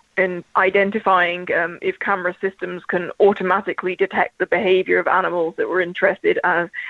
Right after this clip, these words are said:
to provide lead indicators of changes in animal behavior that could indicate a disease or an animal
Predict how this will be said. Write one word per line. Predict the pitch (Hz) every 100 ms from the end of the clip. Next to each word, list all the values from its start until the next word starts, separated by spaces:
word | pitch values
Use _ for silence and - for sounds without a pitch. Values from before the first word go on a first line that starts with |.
| - - - -
to | - 180
provide | - 170 180 180 180
lead | 190 240 226
indicators | - 202 196 190 - 190 190 185 185
of | - 185 -
changes | - 190 185 180 185 180
in | 170 180
animal | 170 170 160
behavior | 180 196 185 170 180
that | -
could | - -
indicate | 180 175 170 180 175
a | 180
disease | - 170 165 180 180 165
or | 165 165
an |
animal | 160 170 160